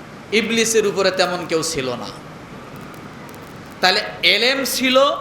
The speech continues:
দ্বিতীয়টা কি? আমল ছিল। ইবাদত সবচাইতে বেশি তার, কিন্তু এত কিছু থাকার পরও সে শয়তান হলো, ইবলিস হলো কেন?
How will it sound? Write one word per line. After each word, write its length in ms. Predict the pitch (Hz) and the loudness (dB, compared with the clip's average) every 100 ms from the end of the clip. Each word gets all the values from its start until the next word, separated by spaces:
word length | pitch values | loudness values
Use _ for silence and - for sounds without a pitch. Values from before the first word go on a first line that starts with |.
| - - - - - - - - - - - - - - - - - - - 233 240 196 - 202 202 180 - - - | -6 -14 -16 -16 -16 -16 -14 -14 -14 -14 -12 -12 -12 -12 -12 -12 -12 -12 -10 -8 -8 -10 -10 -10 -8 -8 -10 -10 -8
দ্বিতীয়টা 500 | 160 170 220 220 220 | -4 -2 4 4 4
কি? 320 | 220 233 285 294 - - - - - - - | 2 0 0 -2 -8 -8 -6 -6 -4 -4 -2
আমল 460 | 165 208 240 311 359 | 2 2 6 4 2
ছিল। 360 | - 277 240 175 - - - - - - - - - - - - - - - - - - - - - - | 0 2 2 2 -2 -12 -14 -14 -14 -14 -16 -16 -16 -16 -16 -16 -16 -16 -16 -16 -16 -16 -16 -16 -16 0
ইবাদত 580 | 233 269 339 349 359 359 | 4 6 6 6 4 4
সবচাইতে 680 | - 339 - - 403 - 339 | 0 0 0 4 4 4 2
বেশি 280 | 285 254 | 2 2
তার, 280 | 247 202 156 - - - - - - - - - - - - - - - - - - - | 2 2 2 -2 -10 -14 -16 -16 -16 -16 -16 -16 -16 -14 -14 -14 -14 -16 -16 -16 -16 0
কিন্তু 300 | 285 269 294 - | 0 2 -4 2
এত 240 | 208 - | 2 4
কিছু 360 | 370 269 320 311 - | 0 2 0 -2 0
থাকার 320 | 233 254 254 240 | 0 2 2 2
পরও 220 | 233 214 | 2 2
সে 300 | - 214 185 | 2 2 2
শয়তান 520 | - 180 170 190 208 | 2 2 2 2 0
হলো, 260 | 175 185 196 | 0 0 2
ইবলিস 440 | 175 170 233 - | 0 -2 -2 0
হলো 160 | 185 170 | 0 2
কেন? 360 | 143 131 127 | 2 0 -2